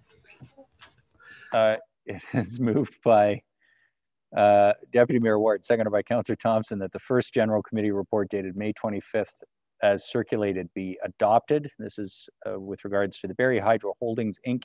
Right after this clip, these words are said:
annual general meeting matters and commercial and financial information matters, the amended and restated Electra Inc unanimous shareholders agreement. Any comments or questions on first general committee report from last week, the hydro meeting?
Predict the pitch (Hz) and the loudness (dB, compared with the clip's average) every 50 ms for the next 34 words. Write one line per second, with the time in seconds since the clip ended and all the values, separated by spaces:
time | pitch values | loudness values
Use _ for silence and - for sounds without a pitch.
0 | - - 110 110 110 110 104 101 98 92 95 98 101 98 98 98 95 98 104 104 | -8 -8 -4 -4 -4 -2 -4 -4 -6 -6 -8 -10 -8 -8 -8 -10 -10 -12 -14 -14
1 | 107 98 95 90 95 104 107 98 - 101 98 110 131 - - - _ _ _ _ | -14 -16 -10 _ -2 -2 0 -2 -2 -4 -8 -8 -10 -12 -16 -20 _ _ _ _
2 | _ _ _ _ _ - 107 110 110 107 101 - - 113 110 - 117 107 98 87 | _ _ _ _ _ -6 -4 -2 -2 -4 -6 -6 -6 -6 -6 -4 -6 -6 -6 -6
3 | - 101 98 98 101 101 - - 98 98 95 - - 104 101 101 98 - - 95 | -6 -6 -6 -4 -6 -6 -8 -8 -10 -10 -10 -10 -10 -8 -8 -8 -8 -8 -8 -6
4 | 98 104 104 107 110 104 95 - - 92 90 92 95 104 104 101 104 95 98 92 | -4 -2 -2 -2 -2 -4 -6 -8 -10 -10 -6 -4 -4 -4 -2 -2 -4 -4 -6 -8
5 | 92 95 101 92 - - - - 98 92 95 - 98 113 120 - - - 98 90 | -10 -12 -14 -14 -14 -12 -8 -8 -6 -6 -6 -6 -2 -2 -2 -2 -4 -6 -8 -8
6 | 87 - - 90 92 90 90 92 90 87 - - - 90 87 - _ _ _ - | -8 -10 -12 -12 -10 -10 -10 -12 -12 -14 -14 -14 -14 -14 -14 -14 _ _ _ -20
7 | _ _ _ - - _ _ _ _ _ _ _ _ - 104 117 123 127 120 101 | _ _ _ -20 -20 _ _ _ _ _ _ _ _ -10 -4 -2 0 0 0 -2
8 | 87 - - - _ _ _ _ _ _ _ _ _ _ _ _ _ 113 117 135 | -4 -10 -16 -20 _ _ _ _ _ _ _ _ _ _ _ _ _ -8 -6 -6
9 | 127 - 135 127 123 123 120 - 143 139 - - 110 104 - - - 113 107 107 | 0 2 2 2 4 2 0 0 -2 -2 0 0 0 0 0 -4 -6 -6 -4 -4
10 | 104 - - - - 101 95 95 95 98 95 92 92 _ _ - 123 - - - | -6 -8 -10 -10 -8 -6 -4 -4 -4 -6 -6 -8 -12 _ _ -10 -10 -10 -10 -10
11 | - 95 95 95 90 - _ - 90 90 90 87 85 - _ - 90 - _ _ | -10 -8 -8 -8 -10 -12 _ -14 -12 -10 -10 -10 -12 -12 _ -12 -12 -12 _ _
12 | - 90 92 - - - - _ - _ _ _ _ _ _ _ _ _ _ _ | -20 -20 -20 -20 -20 -20 -20 _ -20 _ _ _ _ _ _ _ _ _ _ _
13 | _ _ _ _ _ _ _ - - 90 92 85 - - - - - _ - - | _ _ _ _ _ _ _ -18 -16 -14 -14 -16 -16 -20 -20 -20 -20 _ -20 -20